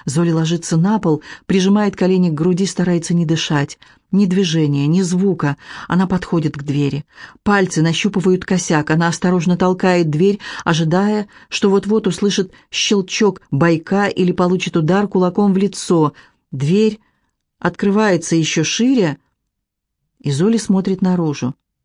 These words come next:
У двери крестьянин оставил две булки и половину жестяной кружки чёрного чая. "А если из неё пили другие?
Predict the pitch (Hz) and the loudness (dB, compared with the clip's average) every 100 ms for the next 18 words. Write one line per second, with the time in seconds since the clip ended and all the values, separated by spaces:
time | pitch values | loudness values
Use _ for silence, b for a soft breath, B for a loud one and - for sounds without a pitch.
0 | _ _ _ _ _ _ - 147 147 185 | _ _ _ _ _ _ -6 -2 2 4
1 | 175 170 165 - 185 185 165 156 180 165 | 2 0 -2 0 0 2 0 0 0 0
2 | 160 151 160 151 190 180 151 151 151 156 | 0 0 0 2 0 0 -2 0 0 2
3 | 170 156 151 - 160 165 156 185 180 156 | 0 0 -2 -2 0 0 0 -4 -2 -6
4 | - 165 156 156 151 - 175 160 135 - | -2 0 2 0 0 -2 0 0 -2 -8
5 | b b b b b _ - 151 147 143 | b b b b b _ -8 -4 -2 -2
6 | 156 147 139 151 147 156 147 147 143 131 | 0 0 2 0 0 0 0 0 -2 0
7 | 143 160 170 | 2 2 0